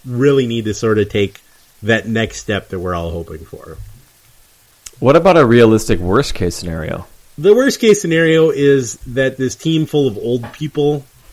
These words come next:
Speaker 1: <laughs> succumbs to injuries,
Speaker 2: <laughs>
Speaker 1: which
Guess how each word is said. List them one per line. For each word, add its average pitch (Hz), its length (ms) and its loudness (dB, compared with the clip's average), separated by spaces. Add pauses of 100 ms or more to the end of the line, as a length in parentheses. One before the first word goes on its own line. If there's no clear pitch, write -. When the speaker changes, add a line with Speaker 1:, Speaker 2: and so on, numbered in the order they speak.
(140)
Speaker 1:
<laughs> - 440 -8
succumbs 135 540 -2
to 117 100 -4
injuries, 151 680 -2
Speaker 2:
<laughs> - 680 -4
Speaker 1:
which 143 240 6